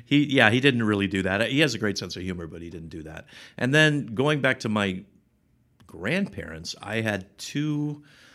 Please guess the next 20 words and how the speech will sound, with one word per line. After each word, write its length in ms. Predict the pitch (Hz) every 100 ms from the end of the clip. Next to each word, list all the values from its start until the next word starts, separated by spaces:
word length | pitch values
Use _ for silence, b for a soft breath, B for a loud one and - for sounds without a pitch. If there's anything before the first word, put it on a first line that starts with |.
| b b b b -
grandmothers 720 | 107 131 131 107 98 98 -
who, 280 | - 110 98
one 360 | 92 92 98 101
was 140 | 95
named 200 | 95 87
Edith, 240 | 87 87
one 140 | 92 85
was 140 | 85
named 240 | 87 82 82
Teresa. 380 | - 82 - 80
They 120 | 92
went 200 | 101 107
to 60 |
the 100 | 104
same 240 | 95 98 92
church 360 | - 95 87 -
when 100 | 87
they 80 |
were 100 | 85
little. 360 | 82 80 76 78